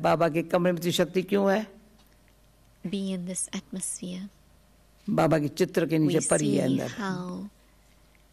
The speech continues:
Speaker 2: Brahma Baba's room has
Speaker 1: मटका
Speaker 2: so
Speaker 1: बन के
Speaker 2: much
Speaker 1: रख दिया।
Speaker 2: power, where Brahma Baba's trance light
Speaker 1: जो
Speaker 2: is
Speaker 1: बाबा ने कहा ना,
Speaker 2: buried
Speaker 1: मधुबन के
Speaker 2: under
Speaker 1: यात्रा,
Speaker 2: that ground.
Speaker 1: चारों धाम की
Speaker 2: There's
Speaker 1: यात्रा
Speaker 2: a
Speaker 1: करनी हो तो
Speaker 2: little
Speaker 1: क्या करो?
Speaker 2: pot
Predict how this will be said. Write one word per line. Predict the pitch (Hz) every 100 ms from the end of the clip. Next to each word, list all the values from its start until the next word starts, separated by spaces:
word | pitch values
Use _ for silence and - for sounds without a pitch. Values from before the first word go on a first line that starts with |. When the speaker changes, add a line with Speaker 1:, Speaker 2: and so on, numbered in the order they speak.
| _ _
Speaker 2:
Brahma | 190 185 190
Baba's | 180 185 185 180 -
room | 180 180 180 185
has | 196 208
Speaker 1:
मटका | 165 - 165
Speaker 2:
so | 147
Speaker 1:
बन | 151 143
के | -
Speaker 2:
much | 143
Speaker 1:
रख | - -
दिया। | 190
Speaker 2:
power, | 185 180 190 247 _ _ _ _ _ _ _ _ -
where | 190 190 185
Brahma | 190 185 175
Baba's | 190 185 185 -
trance | - 190 185 - 196
light | 185 185 - -
Speaker 1:
जो | 180
Speaker 2:
is | 165
Speaker 1:
बाबा | 165 165
ने | 180
कहा | 185 202
ना, |
Speaker 2:
buried | 247 196
Speaker 1:
मधुबन | 175 185 165 175
के | 165 156 151
Speaker 2:
under |
Speaker 1:
यात्रा, | 175 208 185 160
Speaker 2:
that | 196 185 - 185 -
ground. | 196 185 190 226
Speaker 1:
चारों | 180 190 190
धाम | 170 175 165
की | 170
Speaker 2:
There's | 165 165
Speaker 1:
यात्रा | 170 185
Speaker 2:
a |
Speaker 1:
करनी | 170 165 165
हो |
तो | 165
Speaker 2:
little | 156
Speaker 1:
क्या | 160
करो? | 151 151
Speaker 2:
pot | 220 - -